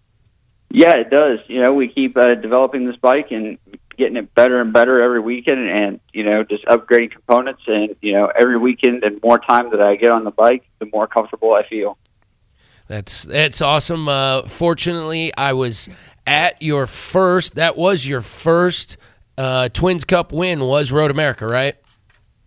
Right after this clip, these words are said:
Speaker 1: Correct.
Speaker 2: I had the fortune of being there with you, watching you, uh, dominate, uh, in that race. It was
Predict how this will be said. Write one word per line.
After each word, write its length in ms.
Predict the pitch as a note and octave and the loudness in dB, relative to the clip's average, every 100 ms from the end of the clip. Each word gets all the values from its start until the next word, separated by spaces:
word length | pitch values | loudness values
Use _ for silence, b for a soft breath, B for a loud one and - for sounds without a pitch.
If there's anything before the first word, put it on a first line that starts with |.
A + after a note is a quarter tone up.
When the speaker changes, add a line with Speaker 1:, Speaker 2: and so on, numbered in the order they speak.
| _ _ - | _ _ 2
Speaker 1:
Correct. 380 | B2+ A2 - _ - | 4 4 0 _ -10
Speaker 2:
I 300 | B2 B2+ B2+ | -4 -2 -2
had 200 | C3+ C3 | -2 -2
the 120 | B2+ A#2 | -4 -4
fortune 680 | - F3+ F3+ - D3 D3 E3 | -4 0 0 -2 -6 -6 -6
of 260 | C3 A#2 | -8 -6
being 280 | C#3 C#3 C#3 | -4 -4 -4
there 260 | C3+ C#3 C3 | -2 -2 -2
with 260 | D3+ - | -6 -6
you, 160 | D#3 D3+ | -6 -4
watching 560 | B2 C3+ C3+ - C#3 | -2 -2 -2 -8 -6
you, 320 | C#3+ C#3+ C#3 C3+ | -4 -2 -2 -2
uh, 240 | B2+ A#2+ G2+ - | -2 -4 -6 -6
dominate, 720 | B2 C#3 C#3+ C3 B2 A#2+ - | -2 -2 -2 -2 -4 -6 -10
uh, 360 | E2 B2 A#2+ - | -10 -8 -6 -6
in 180 | B2+ B2 | -8 -6
that 240 | B2 - | -6 -6
race. 400 | A#2+ B2+ C3 - | -6 -4 -4 -4
It 80 | B2+ | -6
was 340 | G#2+ A#2+ G#2 | -6 -8 -8